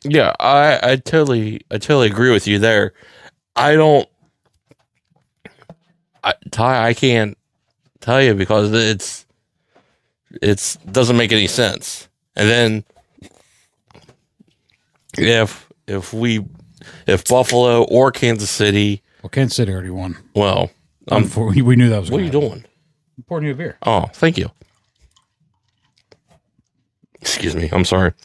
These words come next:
Speaker 1: But if Buffalo faces Kansas City in the A F C Championship, it's gonna be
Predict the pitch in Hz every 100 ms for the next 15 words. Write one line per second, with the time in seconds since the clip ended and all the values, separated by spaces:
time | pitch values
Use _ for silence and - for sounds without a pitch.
0 | _ _ _ _ _ _ _ - _ -
1 | - - - 123 120 - _ _ _ -
2 | 98 - - 135 139 139 127 139 123 107
3 | - 110 104 104 - 104 101 101 104 101
4 | 95 107 101 - 98 - 95 92 92 95
5 | - 95 - _ - _ _ - 95 -
6 | 107 98 92 98 101 95 92